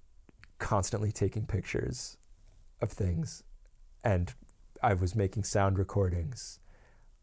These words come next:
of my kids and listening to them back and realizing, like, that moment is gone.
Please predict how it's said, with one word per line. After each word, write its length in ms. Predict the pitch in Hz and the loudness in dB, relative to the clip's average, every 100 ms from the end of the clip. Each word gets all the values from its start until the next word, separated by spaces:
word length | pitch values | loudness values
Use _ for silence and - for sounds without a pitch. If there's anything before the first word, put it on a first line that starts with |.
| - - - - | -20 -20 -6 0
of 160 | 90 | 2
my 160 | 92 85 | 4 2
kids 460 | - 85 82 87 - | 2 2 0 -4 -6
and 380 | - 90 85 80 - - - - - - - - | 0 2 2 -2 -10 -20 -20 -20 -20 -20 -20 -2
listening 360 | 110 - - 180 | 2 2 2 -2
to 140 | - | 0
them 160 | 170 104 | 0 0
back 360 | - 87 - | 0 -2 -2
and 140 | 120 101 | -2 0
realizing, 420 | 95 92 87 107 | 2 2 0 -4
like, 240 | 57 - - - - - - - - - - - - - - - | -6 -8 -12 -20 -20 -20 -20 -20 -20 -20 -20 -20 -20 -20 -12 0
that 220 | 113 117 | 0 2
moment 320 | 120 127 107 | 2 2 2
is 80 | 87 | 0
gone. 520 | - 104 95 95 85 | -2 -2 2 0 0